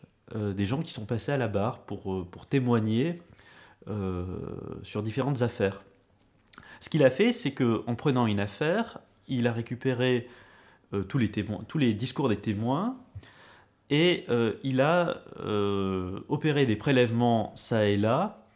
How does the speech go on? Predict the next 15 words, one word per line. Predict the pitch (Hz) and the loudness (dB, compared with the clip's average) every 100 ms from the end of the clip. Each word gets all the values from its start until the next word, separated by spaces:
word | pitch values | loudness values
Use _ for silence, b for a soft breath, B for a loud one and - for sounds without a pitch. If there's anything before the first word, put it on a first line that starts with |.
| B B _ | B B _
pour | 135 135 175 151 - - - _ _ - | -6 -2 0 -2 -10 -18 -20 _ _ -8
proposer | 147 135 160 | -2 2 2
une | 170 | 2
sorte | 156 | 2
de | 123 | 0
compte-rendu, | - 180 - 143 135 110 107 147 - _ _ b b b _ _ 110 | 0 -4 -2 0 2 2 0 -2 -10 _ _ b b b _ _ -6
euh, | 104 101 | -4 2
de | 117 | 2
l'histoire. | 123 - - 85 85 - _ _ _ B B B B B B B B B _ - | 2 0 -6 -6 -8 -16 _ _ _ B B B B B B B B B _ -6
Euh, | 110 107 104 101 98 95 95 90 90 90 87 - - - - _ _ _ _ _ - | -2 0 0 0 -2 -4 -6 -8 -8 -10 -10 -10 -12 -14 -20 _ _ _ _ _ -2
en | 135 | -2
choisissant | - 185 160 165 - 170 147 | 2 2 2 -2 -2 -2 0
à | - | -2
chaque | 110 127 | -4 -6
fois | - 151 165 208 220 - | -4 0 2 2 -2 -6